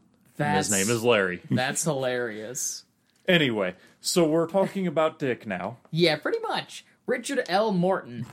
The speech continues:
Speaker 2: Dick Morton.
Speaker 1: Dick
Speaker 2: Alrighty.
Speaker 1: Morton.
Speaker 2: Yeah, they, this is husband number four, and they married in nineteen fifty-two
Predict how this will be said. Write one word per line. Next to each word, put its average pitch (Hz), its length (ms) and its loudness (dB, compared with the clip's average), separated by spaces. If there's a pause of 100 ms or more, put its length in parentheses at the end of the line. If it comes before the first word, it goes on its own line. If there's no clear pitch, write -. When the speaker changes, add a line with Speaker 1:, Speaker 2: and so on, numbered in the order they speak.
Speaker 2:
Dick 349 240 0
Morton. 185 520 0 (380)
Speaker 1:
Dick 185 200 4
Speaker 2:
Alrighty. 165 140 2
Speaker 1:
Morton. 98 340 -2 (480)
Speaker 2:
Yeah, 143 360 0
they, 160 460 2
this 160 160 -2
is 226 140 -4
husband 214 340 0
number 196 220 -2
four, 185 440 0
and 160 140 -2
they 165 80 -2
married 202 380 0
in 156 100 -4
nineteen 247 420 -8
fifty-two 196 800 -2